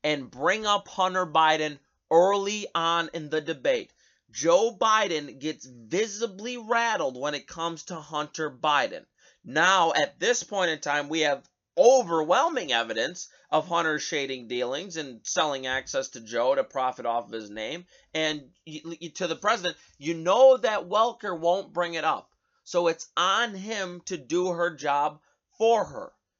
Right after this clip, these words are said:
So if he hits Biden with that early, that should rattle Joe Biden. And he definitely will not give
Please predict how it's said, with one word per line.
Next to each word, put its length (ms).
So 200
if 120
he 200
hits 260
Biden 500
with 180
that 220
early, 360
that 360
should 440
rattle 400
Joe 280
Biden. 460
And 160
he 100
definitely 840
will 380
not 380
give 440